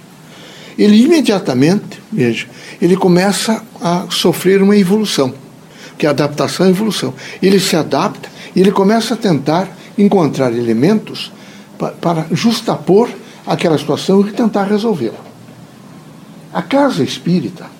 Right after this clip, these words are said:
veja, toda a casa espírita trabalha a doutrina espiritista. E a doutrina espiritista, portanto,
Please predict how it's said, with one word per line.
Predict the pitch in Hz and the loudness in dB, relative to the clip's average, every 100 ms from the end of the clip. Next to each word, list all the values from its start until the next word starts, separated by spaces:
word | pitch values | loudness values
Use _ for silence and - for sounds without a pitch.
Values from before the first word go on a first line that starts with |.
| - - | -20 -14
veja, | 107 113 87 - | -6 -6 -6 -2
toda | 233 262 | 0 0
a | |
casa | - 123 104 | -2 -4 -8
espírita | 90 - 160 156 - - - - - | -10 -8 -4 -4 -8 -18 -20 -20 -6
trabalha | 175 147 135 139 156 202 - - - - - | -4 -2 -2 -2 -2 -6 -10 -20 -20 -20 -10
a | 185 - | -8 -6
doutrina | 190 233 226 - 180 220 262 | 0 0 0 0 2 2 0
espiritista. | 302 - 254 320 - 208 - - - - - - - | -6 -8 -6 -6 -6 -8 -8 -16 -20 -20 -20 -20 -8
E | 233 | -2
a | |
doutrina | - 262 302 359 | 0 0 0 -2
espiritista, | - - 104 87 208 214 - | -2 -4 -8 -4 -4 -4 -8
portanto, | 123 104 - 185 185 | -12 -12 -4 -4 -6